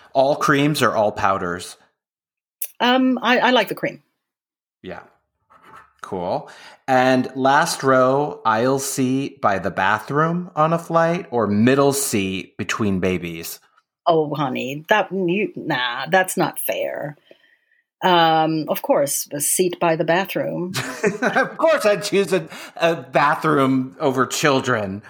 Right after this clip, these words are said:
Speaker 2: I have, I have children, but I, I have to tell you that I only <laughs> like children who behave.
Speaker 1: I've had both, and they both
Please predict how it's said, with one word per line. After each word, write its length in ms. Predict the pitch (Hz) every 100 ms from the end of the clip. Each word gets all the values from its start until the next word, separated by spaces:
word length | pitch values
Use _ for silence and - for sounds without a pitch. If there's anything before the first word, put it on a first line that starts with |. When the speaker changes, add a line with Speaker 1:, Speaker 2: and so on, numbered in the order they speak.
| - 247
Speaker 2:
I 100 | 339
have, 280 | 269 254 -
I 240 | 220 370 349
have 160 | 294 277
children, 540 | 269 311 247 170 175
but 220 | 208 208 170
I, 240 | 190 208 180
I 140 | 208
have 240 | 196 285 -
to 80 |
tell 240 | 254 277 294
you 320 | 190 160 196 190
that 280 | 180 175 _ -
I 180 | 190 220
only 220 | 247 247
<laughs> 80 | 226
like 140 | 247
children 380 | - 254 240 226
who 80 | 208
behave. 640 | 185 175 180 208 240 247 - - 214 - _ -
Speaker 1:
I've 240 | 131 127
had 260 | 151 123 104
both, 360 | 117 110 101
and 120 | 110 104
they 80 |
both 400 | 101 107 104 104